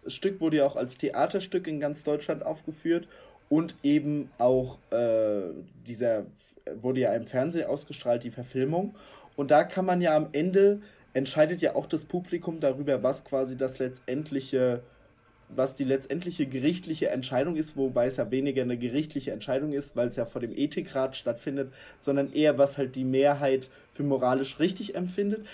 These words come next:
Das fand ich super interessant, weil in ganz Deutschland ist das super unterschiedlich. Also ich dachte, es wär deutlicher in Richtung Ja tatsächlich. Also das hätte ich jetzt einfach so vermutet, aber das stimmt gar nicht. Also es, ich würde sagen, es wird, war wirklich Hälfte, Hälfte ungefähr die Verteilung.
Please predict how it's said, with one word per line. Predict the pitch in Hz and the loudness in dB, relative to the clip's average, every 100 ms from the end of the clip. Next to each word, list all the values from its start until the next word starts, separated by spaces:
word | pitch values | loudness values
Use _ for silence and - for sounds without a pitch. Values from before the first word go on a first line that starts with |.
| - | -8
Das | 135 131 | -6 -2
fand | 175 | 0
ich | 180 | 0
super | 190 196 175 | -2 0 0
interessant, | 170 165 - 135 180 | -2 -6 -2 0 2
weil | 151 | 2
in | - 127 | 2 0
ganz | 131 156 180 | 0 0 -2
Deutschland | - 143 165 - 131 131 151 - - - _ _ - | 2 2 2 0 2 2 -2 -16 -20 -20 _ _ -4
ist | 160 | 0
das | 175 151 | 0 0
super | 185 185 - | 0 0 0
unterschiedlich. | 180 233 160 127 110 110 107 - - - - - | 0 0 0 -4 -6 -4 -6 -8 -20 -20 -16 -2
Also | 139 156 | 2 2
ich | 151 | 2
dachte, | 185 190 | 2 2
es | 175 - 143 | -2 -2 2
wär | 151 147 135 - | 6 8 6 2
deutlicher | 139 156 196 190 180 | 4 4 2 -2 0
in | 139 | 0
Richtung | 131 147 - 123 120 | 0 -2 0 0 0
Ja | 110 107 120 202 294 - - | -2 -2 0 0 -2 -12 -12
tatsächlich. | 190 202 202 220 214 - _ - - | -6 -2 -2 -4 -12 -14 _ -16 -8
Also | 120 120 - _ - | -8 -8 -12 _ -8
das | |
hätte | 127 127 | -6 -4
ich | 139 | -4
jetzt | 131 | -2
einfach | - 147 | -4 -4
so | 131 123 | -4 -4
vermutet, | 120 123 123 131 180 180 208 - - - - | -2 -2 -2 -2 -4 -4 -4 -8 -18 -16 -4
aber | - | 0
das | 135 135 | 0 0
stimmt | - 233 - | 0 0 0
gar | 120 120 | 0 2
nicht. | 139 - | 0 -2
Also | 127 131 | -4 -2
es, | 135 - - - | -6 -6 -10 -12
ich | - | -6
würde | 165 151 | -2 2
sagen, | 147 160 | 4 4
es | 160 - | 0 -2
wird, | 147 147 127 | -2 0 2
war | 131 | 2
wirklich | 143 160 175 - | 2 -4 -8 -2
Hälfte, | - - 147 | -2 0 0
Hälfte | 139 156 - 135 | 0 0 -2 -4
ungefähr | 113 107 113 | -4 -6 -8
die | 110 | -8
Verteilung. | 104 110 - 104 107 143 180 | -8 -8 -4 -4 -2 -4 -6